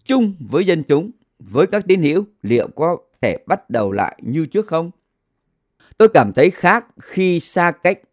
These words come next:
người dân trong các buổi tiếp kiến. Tôi muốn bắt đầu lại các buổi tiếp kiến chung càng sớm càng tốt. Hy vọng rằng các điều kiện sẽ phù hợp. Về vấn đề này, tôi thực hiện các quy định của các cơ quan chức năng.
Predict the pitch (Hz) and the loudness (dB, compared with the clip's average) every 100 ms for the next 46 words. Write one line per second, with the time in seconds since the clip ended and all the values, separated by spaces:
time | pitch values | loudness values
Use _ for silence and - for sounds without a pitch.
0 | - 123 127 98 90 156 160 151 127 160 | -6 0 0 0 0 0 0 -6 -4 -2
1 | 143 131 156 165 123 170 - 143 135 151 | -2 -2 -4 -4 -6 -6 -8 -6 -2 -2
2 | - _ _ _ _ _ _ - 202 190 | -4 _ _ _ _ _ _ -2 4 6
3 | 233 233 - - 127 110 113 95 - - | 6 -2 -4 -2 0 0 0 -2 -2 -2
4 | 170 185 - 123 98 - - 170 135 139 | -2 -2 -2 0 0 -4 -4 -4 0 0
5 | 180 - 208 185 175 - 123 98 90 113 | 0 2 2 0 -10 -4 -4 -2 -6 -4
6 | 131 165 104 90 147 185 _ _ _ _ | -4 -4 -6 -2 -2 -2 _ _ _ _
7 | _ _ - 214 170 - 127 139 107 92 | _ _ -6 -2 -2 -2 0 0 0 -6
8 | _ 156 202 - 120 101 120 117 - - | _ -2 -2 -4 -4 -4 -2 -4 -6 -8
9 | - - 104 107 95 _ _ _ _ - | -6 -6 -4 -4 -6 _ _ _ _ -4
10 | 113 117 202 165 120 123 104 95 - 156 | -4 -2 0 0 0 0 -2 -6 -2 0
11 | 160 127 110 113 - - 170 - 185 185 | 0 -4 -2 -4 -4 -6 -6 -2 0 0
12 | 165 131 - - - 92 - 123 170 _ | 0 -2 -2 -10 -6 -6 -2 -4 -4 _
13 | _ _ _ - 214 220 214 170 190 185 | _ _ _ 2 8 10 8 4 0 2
14 | 180 175 226 220 170 | 0 -2 -2 0 -2